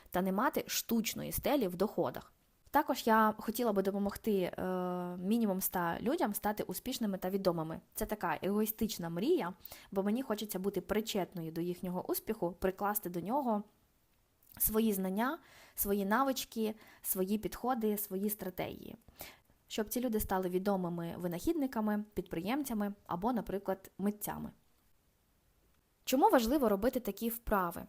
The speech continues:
Бо вони допомагають подолати страх перед обмеженнями та розбудити своє креативне мислення.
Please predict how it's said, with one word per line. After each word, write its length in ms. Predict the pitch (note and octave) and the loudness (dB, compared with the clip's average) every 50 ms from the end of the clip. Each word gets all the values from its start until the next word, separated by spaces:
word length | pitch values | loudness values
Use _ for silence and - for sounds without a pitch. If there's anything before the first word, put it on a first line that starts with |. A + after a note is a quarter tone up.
| - - | -12 -6
Бо 160 | F#3+ F#3+ F#3+ | -4 -2 0
вони 380 | G3 G3+ A#3+ D4+ F4 F#4 E4+ | 0 0 0 0 2 0 0
допомагають 600 | B3 A#3 A3 G3+ F#3 F#3 G#3 G#3+ C4 C#4 C4 - | 0 0 0 0 0 0 0 2 2 2 0 0
подолати 400 | - G#3+ G#3 G#3 A#3 A#3 A#3 A3+ | -2 -2 0 2 2 0 0 0
страх 340 | G#3 - - A3 G3 F#3+ - | -4 -4 0 0 0 0 0
перед 240 | - F#3+ F3+ F3+ F3+ | -2 -2 -2 -2 -2
обмеженнями 720 | F3 F#3 G#3 C4+ E4+ F#4 D4+ A#3 G#3 F#3 F3 F3 F3 F3+ - - | -2 0 0 2 2 2 2 0 0 0 -2 -2 -4 -6 -10 -6
та 260 | - G3+ A3+ C4 C#4+ C#4 | -2 0 2 2 2 2
розбудити 460 | A#3 A3 G#3 G3 F#3+ A3 A#3 - A3+ | 2 0 0 0 -2 -2 -2 -2 -2
своє 280 | - - F3+ G3 G#3+ | 0 0 0 0 0
креативне 480 | A#3 - G3 F#3 F3+ - G#3+ G#3 G3 F#3 | 0 -2 -2 -2 -2 0 -2 0 0 0
мислення. 500 | F#3 G3 A3 A3 - - E3 D#3 D#3 | 0 2 2 0 0 -2 -4 -6 -8